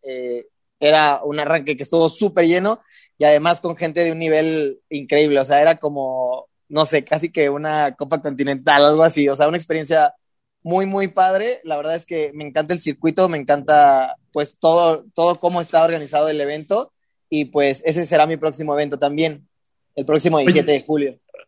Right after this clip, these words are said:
Speaker 2: eh, exactamente, justo aterrizando eso, ¿no? Al, al evento de, de que va a haber el triatlón aquí en Guadalajara. ¿Qué, qué fue lo que te gustó? Porque digamos que, pues, no, no se acostumbra mucho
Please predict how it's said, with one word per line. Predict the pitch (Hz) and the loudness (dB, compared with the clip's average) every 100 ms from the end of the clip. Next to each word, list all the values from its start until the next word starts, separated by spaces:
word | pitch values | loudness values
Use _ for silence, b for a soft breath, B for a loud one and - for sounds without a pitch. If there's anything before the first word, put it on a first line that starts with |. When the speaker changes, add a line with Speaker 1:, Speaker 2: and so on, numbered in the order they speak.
| - | -4
Speaker 2:
eh, | 147 160 | -2 2
exactamente, | 165 180 175 202 214 175 | 2 4 2 4 4 2
justo | 170 190 226 | 0 0 2
aterrizando | 214 156 165 185 | 2 2 0 2
eso, | 175 143 | 2 2
¿no? | 139 151 | 0 0
Al, | 165 135 131 | 0 0 0
al | 139 | 0
evento | 139 143 180 | 0 -2 0
de, | 170 131 | 0 0
de | 117 123 | -2 -6
que | |
va | 131 | -2
a | 139 | -2
haber | 139 | -2
el | |
triatlón | 131 120 131 135 | -4 -6 -4 -6
aquí | 135 | -6
en | 135 | -4
Guadalajara. | 123 110 113 110 110 - _ _ - | -2 -4 -4 -6 -8 -16 _ _ -6
¿Qué, | 190 220 202 - - - - - | -2 -2 -4 -10 -20 -20 -20 -12
qué | - | -6
fue | 226 | -2
lo | 349 | -2
que | 226 | -2
te | 175 | -2
gustó? | 165 135 214 | -2 0 -2
Porque | 214 175 | -2 0
digamos | 160 196 330 | 0 0 -2
que, | - 151 120 113 110 110 _ _ _ _ _ _ | -2 0 0 -4 -6 -10 _ _ _ _ _ _
pues, | 143 135 151 156 | -4 -2 -2 -2
no, | 165 190 190 | 0 2 0
no | 185 | -2
se | 233 | -2
acostumbra | - 165 - 190 196 | -2 -4 0 0 0
mucho | 196 190 196 165 127 | -2 0 0 2 0